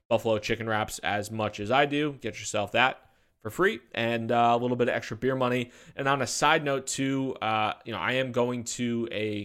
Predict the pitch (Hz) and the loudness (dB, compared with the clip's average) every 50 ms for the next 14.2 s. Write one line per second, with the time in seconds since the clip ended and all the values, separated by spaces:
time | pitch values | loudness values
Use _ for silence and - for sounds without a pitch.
0 | - _ - - 117 113 117 - - 127 120 117 113 107 104 - _ _ _ _ | -10 _ -4 -2 0 0 0 -2 -4 -2 -2 -2 -2 -4 -6 -10 _ _ _ _
1 | _ _ _ - 120 135 143 135 131 117 117 117 - - _ _ 135 127 120 117 | _ _ _ -6 -2 0 2 4 4 4 2 0 -2 -12 _ _ -4 -2 -2 -2
2 | 113 113 - - 107 104 107 110 120 127 123 120 - - 117 113 113 113 - - | -4 -6 -8 -8 -8 -4 2 4 4 4 4 2 -4 -4 -2 -2 -2 -2 -2 -4
3 | - 113 117 117 113 - 113 113 107 - - - 117 113 113 113 113 113 - - | -2 0 0 0 -2 -4 -6 -6 -6 -6 -4 -2 0 2 4 2 2 0 -2 -6
4 | - 98 101 107 _ - 117 117 120 120 120 120 120 113 110 - _ _ _ _ | -10 -12 -12 -14 _ -6 -4 -2 -2 0 0 0 -2 -2 -4 -10 _ _ _ _
5 | _ _ _ _ _ 113 110 110 107 - - - 160 143 135 131 127 123 120 123 | _ _ _ _ _ -4 -4 -2 -4 -4 -4 -6 -6 -4 -2 0 2 4 4 4
6 | 123 123 104 104 107 104 - - - 196 190 175 - - 185 175 151 - 135 131 | 2 2 0 0 -2 -2 -4 -2 0 0 2 2 0 0 2 2 2 2 0 -2
7 | 117 120 117 127 123 123 117 95 117 113 - 120 123 120 117 110 113 113 107 - | -2 -2 2 4 4 4 4 2 0 -2 -4 -6 -6 -6 -6 -6 -6 -6 -4 -2
8 | 120 117 117 - - 120 117 113 113 113 110 - _ 110 107 101 98 _ - - | -4 -4 -4 -6 -6 -4 -4 -2 -4 -6 -10 -10 _ -6 -6 -6 -6 _ -6 -2
9 | 127 123 120 113 113 120 117 117 113 - 120 110 107 110 107 110 110 107 104 - | 0 0 0 0 0 2 2 2 0 -2 -6 -6 -4 -4 -2 0 -2 -2 -2 -4
10 | - - - 135 123 123 123 123 123 123 123 117 _ - - _ _ _ _ 117 | -6 -4 -4 -4 -4 -2 -4 -4 -4 -4 -8 -14 _ -20 -20 _ _ _ _ 2
11 | 113 143 156 - - 147 143 135 135 127 123 - 95 117 117 117 113 117 117 117 | 4 4 4 4 2 0 2 2 4 2 2 2 2 2 2 2 2 0 0 0
12 | 120 113 110 120 - 120 110 110 110 113 117 120 120 117 110 104 117 113 110 110 | 0 0 0 -2 -2 0 0 0 0 -2 -2 -2 -2 -4 -2 -2 -2 -2 0 -2
13 | 107 107 104 107 107 104 - 113 107 117 123 117 - 127 120 117 113 113 117 117 | -2 -2 -4 -6 -8 -8 -8 -6 -2 -2 -2 -2 -4 -8 -8 -6 -2 0 2 2
14 | 117 117 107 - | 2 0 -2 -6